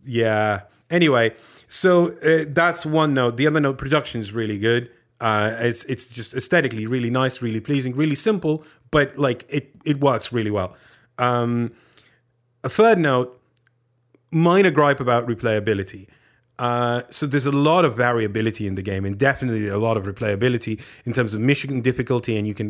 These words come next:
sort of tailor the difficulty to where you're comfortable at, different missions, you know, a-, at different ranges, and you can sort of combine them to create, like, a,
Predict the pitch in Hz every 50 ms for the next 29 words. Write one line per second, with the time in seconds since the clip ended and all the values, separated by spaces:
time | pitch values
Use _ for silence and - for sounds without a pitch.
0 | - - - - - 127 110 101 - - - - 147 147 147 139 127 113 110 110
1 | 101 135 131 139 120 - 123 120 - 127 123 - - - - - _ - 110 110
2 | 104 98 95 98 - - 202 196 175 - 175 180 175 175 160 160 160 156 156 151
3 | - 123 117 131 110 - 110 110 120 156 170 175 - 147 143 139 127 - 127 127
4 | 123 117 117 113 113 - - - - _ _ _ - 123 120 - - 123 113 135
5 | 120 - 120 107 107 120 156 165 160 156 151 127 143 143 139 127 117 110 107 107
6 | 104 98 - 107 104 - - 101 98 - - - 104 104 117 131 131 135 135 131
7 | 127 127 117 - - - - 107 101 101 - - 101 95 98 95 - - _ _
8 | _ _ - 123 117